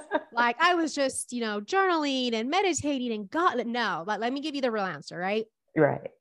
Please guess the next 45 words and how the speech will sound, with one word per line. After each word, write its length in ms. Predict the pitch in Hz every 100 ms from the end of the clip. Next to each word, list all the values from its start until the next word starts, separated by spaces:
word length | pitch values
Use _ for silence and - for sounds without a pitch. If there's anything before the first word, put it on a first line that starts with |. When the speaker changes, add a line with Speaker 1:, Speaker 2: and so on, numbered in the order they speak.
| _ -
Speaker 1:
I 200 | 233 254
was 160 | 302 302
addicted 360 | 214 180 208
to 100 | -
my 80 | 285
pain 240 | 392 440 339
pills. 400 | 170 117 - - _ _ _ 170
Speaker 2:
Mm. 400 | 170 165 160 247
Speaker 1:
Like, 140 | 233 _ _ 160
Speaker 2:
Mm. 220 | 160 156 -
Speaker 1:
now 200 | 269 269 262
I 140 | 277
was 280 | 254 302 302
in 120 | 302
physical 380 | 277 233 247 233
pain. 340 | - 190 139 -
I 80 | 214
mean, 220 | 196 165
my 160 | 226 220
surgery, 720 | - 330 311 294 294 285 285 262
it 160 | -
was 320 | 233 208 202 -
just 220 | 262 262
standing, 560 | - 220 202 214 277 285
the 80 | 202
blood 260 | 196 208 208
would 140 | 190
rush 360 | 185 190 - -
to 80 | 214
my 120 | 190
leg, 440 | 185 185 208 196 _ _
pain, 600 | - - 226 196 165 165
Speaker 2:
Mm. 220 | 156 131 196
Speaker 1:
throbbing. 720 | 208 226 214 208 202 165 170 - - - _
I 60 | 233
had 120 | 240
to 80 | 233
have 300 | 240 240 226
my 120 | 233
leg 220 | 240 240 226
on 80 |
one 120 | 226 226
of 60 |
those 140 | 208 220
machines 760 | 196 - 247 233 220 208 -